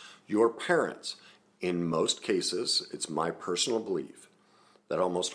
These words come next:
all parents love and adore their child. The ones that don't, the ones that don't want the best for their child, that's because of how they were treated as a child. It's, that is not an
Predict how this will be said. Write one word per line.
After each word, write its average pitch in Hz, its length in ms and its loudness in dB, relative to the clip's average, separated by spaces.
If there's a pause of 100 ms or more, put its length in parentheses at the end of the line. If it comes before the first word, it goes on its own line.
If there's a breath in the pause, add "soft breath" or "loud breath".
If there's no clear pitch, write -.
all 107 220 4
parents - 460 -6
love 90 320 0
and 87 120 -2
adore 82 300 -2
their 82 140 -2
child. 62 320 -6 (640 loud breath)
The 92 60 0
ones 110 340 2
that - 300 -2
don't, 107 420 0 (640 soft breath)
the - 60 -6
ones 110 240 2
that - 320 -2
don't 120 240 4
want 87 200 -6
the - 60 -8
best 73 280 -2
for 73 80 -10
their 67 120 -6
child, 65 380 -4 (500 loud breath)
that's 139 320 4
because 85 540 -2
of - 220 -8
how 67 340 -4
they 85 160 2
were 78 160 0
treated 69 440 -6
as 65 160 -4
a - 60 -8
child. 60 420 -8
It's, 87 200 -2
that 98 300 -2
is 107 140 0
not 113 260 4
an 87 180 0